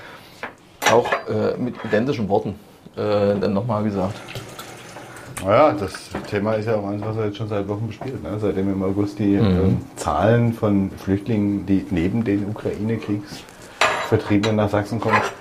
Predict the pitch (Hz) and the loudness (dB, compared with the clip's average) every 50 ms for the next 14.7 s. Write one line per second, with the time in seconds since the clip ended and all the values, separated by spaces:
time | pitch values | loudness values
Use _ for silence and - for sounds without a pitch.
0 | - - - - 104 104 101 98 98 98 101 98 98 98 110 110 107 101 104 104 | -18 -20 -14 -6 -2 0 0 2 2 0 0 -2 -4 -2 0 2 2 2 4 2
1 | 107 104 101 98 95 - 98 95 - 104 101 101 95 104 110 107 98 98 113 113 | 2 2 2 0 -2 -6 -8 -6 -4 -2 0 0 0 0 -2 -6 -6 -4 -2 -2
2 | 110 110 101 - - 95 104 151 151 113 - - - - - - 95 117 120 113 | 0 0 -2 -2 -4 -6 -6 -6 -6 -6 -6 -8 -8 -6 -4 -2 -2 0 0 0
3 | 101 98 - 107 98 104 104 104 98 95 98 98 95 90 - 98 120 120 - 131 | -2 0 0 0 2 2 2 2 2 2 2 2 0 0 -2 -4 -4 -2 0 2
4 | 123 123 120 113 110 107 107 - 110 110 - 135 131 127 120 127 127 123 123 123 | 2 2 2 0 -2 -2 -2 -2 -4 -4 -2 0 0 0 2 2 2 2 2 2
5 | 117 120 123 - 110 104 98 98 - - - - - - - - - - - - | 2 2 0 -2 -2 -4 -6 -8 -10 -18 -20 -20 -20 -20 -20 -20 -20 -20 -20 -20
6 | - - - - - - - - 196 156 135 135 190 254 - - - - - - | -20 -20 -20 -20 -20 -16 -4 2 4 6 8 8 6 4 2 -6 -14 -20 -20 -20
7 | - - - - - _ - - - - - - - 117 117 127 131 131 123 135 | -20 -20 -20 -20 -20 _ -20 -20 -20 -20 -20 -20 -16 -14 -10 -8 -8 -6 -4 -2
8 | 131 131 131 135 135 135 131 135 139 - - 151 151 - 147 147 - 202 185 139 | 0 0 0 0 0 0 0 0 -2 0 -4 -4 -2 -2 -2 0 4 4 4 4
9 | 113 98 101 98 95 95 92 92 95 - - - - - - 117 104 92 95 92 | 2 0 -2 0 0 0 0 0 -2 -6 -6 -8 -8 -4 -2 -2 -2 -2 -4 -4
10 | 95 95 90 92 90 85 82 80 80 80 - - - - - - 131 135 151 160 | -4 -4 -2 -2 -2 -2 -2 -6 -10 -14 -16 -18 -16 -8 -2 2 2 4 4 6
11 | 175 156 139 123 110 123 143 165 139 117 - 143 - - 147 147 139 139 - - | 6 6 6 6 4 4 4 2 2 4 2 2 2 2 2 2 2 0 -2 -4
12 | 147 156 - 135 - 113 135 165 180 - - 151 135 117 101 95 98 123 170 185 | -4 0 0 0 0 0 -4 -4 -4 0 0 0 2 2 2 2 2 2 2 0
13 | 180 165 - - 170 - - - 151 160 165 160 156 - - - - - - - | 0 0 -2 -4 -6 -6 -4 -2 -2 -2 -2 -4 -6 -8 -10 -16 -14 -8 -2 -2
14 | 131 160 185 214 208 180 160 151 - - - 127 - - | 0 2 2 2 4 4 2 2 2 0 -4 -4 -4 -8